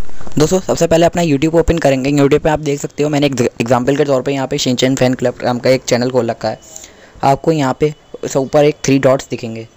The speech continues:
जैसा कि आप देख सकते हो ये three dots हैं। अब मैं इन three dots पे click करूँगा।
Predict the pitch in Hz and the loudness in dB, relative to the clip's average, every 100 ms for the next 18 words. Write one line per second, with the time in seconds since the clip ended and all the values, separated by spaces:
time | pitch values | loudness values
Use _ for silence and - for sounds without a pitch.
0 | - 120 127 127 127 120 131 135 - 143 | -10 -6 -6 -4 -4 -2 -4 -6 -10 -14
1 | - - - _ - - _ - - 139 | -14 -20 -20 _ -20 -20 _ -18 -6 -4
2 | - 147 143 143 143 - - - - - | 0 0 2 0 -2 -8 -18 -20 -18 -6
3 | 131 160 - - - - - - 113 135 | -4 -4 -6 -16 -16 -18 -20 -10 -2 0
4 | 143 139 135 135 139 - 147 143 131 127 | 0 0 -2 2 0 0 -4 -2 0 0
5 | 113 107 | 0 -6